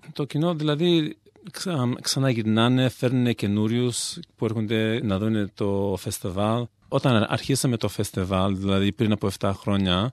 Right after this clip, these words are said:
εμείς ήμασταν καλλιτέχνες που ψάχναμε για δουλειά, που ψάχναμε για ένα, πώς να σου πω, ένα spice. Να δείξουμε τη δική μας τη τέχνη. Και γι' αυτό αρχίσαμε το φεστιβάλ, το Show Creek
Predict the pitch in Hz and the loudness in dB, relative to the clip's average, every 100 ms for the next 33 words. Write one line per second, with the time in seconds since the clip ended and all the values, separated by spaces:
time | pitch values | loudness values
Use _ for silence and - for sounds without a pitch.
0 | - 120 120 143 120 127 107 110 101 - | -2 0 2 2 0 0 0 2 0 2
1 | 104 - 107 - 110 - 117 127 113 104 | 0 0 -4 -4 -4 2 2 2 0 0
2 | 98 92 98 - 110 - 113 - 110 104 | 0 0 0 -2 -8 0 0 0 0 0
3 | 101 98 98 98 92 127 110 104 101 - | 0 2 2 2 2 0 2 2 0 -2
4 | - 104 - 104 147 104 - - 110 104 | -6 -6 -2 -2 0 -2 -2 -2 2 2
5 | 98 - - 101 104 101 101 101 101 98 | 0 -6 -8 0 2 4 4 4 2 2
6 | 107 107 101 101 - 123 117 113 113 110 | 2 2 0 0 0 2 2 4 4 2
7 | - _ 127 113 - 127 117 107 135 123 | -2 _ -2 -2 0 0 0 0 2 2
8 | - 104 - 113 110 - 143 117 107 107 | 2 -6 -2 0 0 2 2 2 0 -2
9 | 101 - 104 - 101 101 98 - - - | -2 -2 -4 -2 0 2 0 -4 -18 -4
10 | 101 - - 104 - 101 | -2 2 4 2 4 0